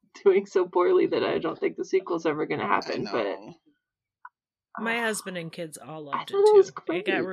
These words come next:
Speaker 3: re-, it got review bombed because of misogyny and racism,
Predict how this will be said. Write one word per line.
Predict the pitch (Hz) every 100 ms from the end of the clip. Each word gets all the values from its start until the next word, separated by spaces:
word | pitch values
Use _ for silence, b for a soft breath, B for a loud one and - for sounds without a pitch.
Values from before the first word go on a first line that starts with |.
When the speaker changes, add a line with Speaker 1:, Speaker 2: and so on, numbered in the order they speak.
| 175 -
Speaker 3:
re-, | 208
it | 208
got | 240 226
review | 302 233 247 240
bombed | 196 175 170
because | 165 180 180 156
of | - 165 160 156 156 - -
misogyny | 165 175 156 147 156 139
and | 147 151
racism, | 139 - - -